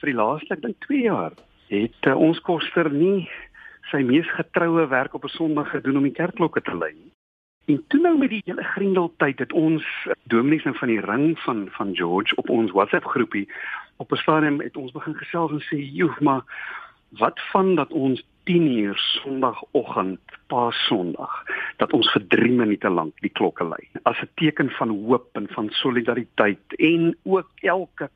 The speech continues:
klokslag wat uitroep, 'Jesus leef, die graf is leeg, daar's hoop.'" En, eh,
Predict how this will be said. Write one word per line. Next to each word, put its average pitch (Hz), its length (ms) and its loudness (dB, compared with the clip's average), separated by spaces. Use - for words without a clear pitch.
klokslag - 800 -2
wat 113 200 -4
uitroep, 143 380 -4
'Jesus 135 560 2
leef, 117 400 4
die 123 120 -4
graf - 340 2
is 104 140 -4
leeg, 104 540 0
daar's 117 240 2
hoop.'" 107 460 0
En, 123 320 2
eh, 123 260 2